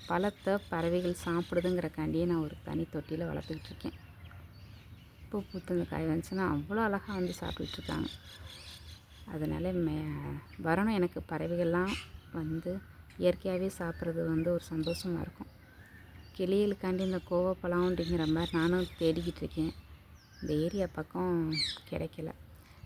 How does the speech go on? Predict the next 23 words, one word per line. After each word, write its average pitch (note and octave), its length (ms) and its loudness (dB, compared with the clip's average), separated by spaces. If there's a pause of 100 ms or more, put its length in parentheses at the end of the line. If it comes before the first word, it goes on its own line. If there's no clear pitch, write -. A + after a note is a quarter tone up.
(100)
நம்ம F#3 200 6
நார்மலா G3+ 540 6
சாப்பாடுக்குன்னு G3+ 640 0
ஒரு F#3+ 140 2 (100)
கோவக்காய் F3+ 440 2
வைக்கிறாங்கல்ல, D#3+ 640 0 (720)
அதோட F#3+ 500 4
தனியா A#3 380 4
ஒரு F3 220 4 (120)
கோவப்பழம்னு E3+ 580 2
ஒண்ணு D3+ 180 6
இருக்கு. - 340 -6 (2000)
அது F#3 220 0
நல்லாயிருக்கும். E3+ 640 2
நான் F3 180 2
சின்ன F3+ 240 -2
பிள்ளையில E3+ 360 0
பார்த்துருக்கோம் D#3 460 -2
அந்த D3+ 260 -2
கோவப்பழம். D3+ 500 -6 (2000)
அது E3+ 200 -2
எங்கிட்டாவது E3+ 340 4
ஒரு F3+ 140 8